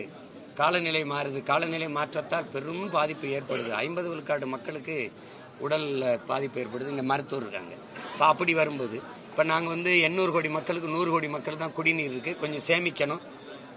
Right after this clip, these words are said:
அப்படின்னு நினைக்கிறோம். நீங்க விக்கணும்னு நினைக்கிறீங்க, நான் சேமிக்கணும்னு நினைக்கிறேன். அப்ப இப்ப வந்து திடீர்னு ஒரு அறிவிப்பு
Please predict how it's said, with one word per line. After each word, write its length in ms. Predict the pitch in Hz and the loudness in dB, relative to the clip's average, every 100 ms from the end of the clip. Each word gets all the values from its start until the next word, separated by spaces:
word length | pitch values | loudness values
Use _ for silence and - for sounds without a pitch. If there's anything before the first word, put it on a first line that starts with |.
| - | -4
அப்படின்னு 300 | 147 180 170 | 4 4 4
நினைக்கிறோம். 320 | 135 117 104 | 0 -4 -6
நீங்க 220 | 123 190 175 | 0 2 2
விக்கணும்னு 480 | 156 208 190 180 165 | 2 4 4 2 0
நினைக்கிறீங்க, 360 | 147 165 202 | -2 -2 -2
நான் 200 | 175 127 | -2 0
சேமிக்கணும்னு 500 | 165 165 143 143 139 107 | 0 0 -2 -4 -4 -6
நினைக்கிறேன். 340 | 92 92 95 - - - - | -6 -8 -10 -12 -14 -14 -4
அப்ப 160 | - 175 175 165 160 156 156 147 - - - | 0 4 4 6 6 8 6 2 -6 -12 -6
இப்ப 180 | 165 180 | 4 4
வந்து 220 | 185 190 | 6 2
திடீர்னு 440 | - 202 226 214 208 | 2 6 8 8 8
ஒரு 140 | 190 | 6
அறிவிப்பு 380 | 175 185 190 | 6 4 2